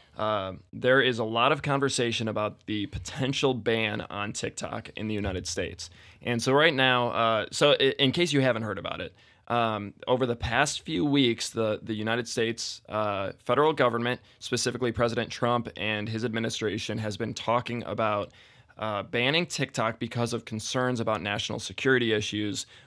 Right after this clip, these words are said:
with it being a, uh, company that's based in China and potentially having information being tracked about United States citizens.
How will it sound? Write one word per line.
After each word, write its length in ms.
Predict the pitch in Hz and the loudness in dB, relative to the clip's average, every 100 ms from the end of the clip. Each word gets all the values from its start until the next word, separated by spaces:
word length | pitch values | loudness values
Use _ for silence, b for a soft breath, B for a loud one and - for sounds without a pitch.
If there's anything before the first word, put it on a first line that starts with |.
| - | -4
with 340 | 107 107 - - | -2 -2 -4 -6
it 160 | 107 | -4
being 340 | 104 107 104 101 | -4 -4 -4 -4
a, 500 | - 107 101 98 117 _ - | -2 0 0 -2 -6 _ -4
uh, 300 | 104 101 95 | -2 -2 -4
company 340 | - 143 151 143 | -2 0 2 2
that's 200 | 123 117 | 2 0
based 360 | - 156 180 | 2 2 2
in 80 | 160 | -2
China 460 | 143 139 135 135 131 | 0 2 2 2 2
and 260 | 98 113 | 0 -2
potentially 600 | 104 - 120 123 113 110 | -4 -6 -6 -2 0 0
having 540 | 110 104 104 107 104 98 | -2 -4 -4 -4 -4 -6
information 640 | 107 110 104 101 95 101 110 | -8 -8 -4 -2 -2 -6 -6
being 260 | 98 101 | -6 -6
tracked 440 | - - 104 98 - | -6 -2 0 -2 -4
about 380 | - 95 80 _ | -4 -4 -4 _
United 340 | 113 110 113 113 | -4 -2 -2 -2
States 240 | 107 - | -4 -2
citizens. 520 | 113 95 - 64 - | -2 -2 -6 -12 -18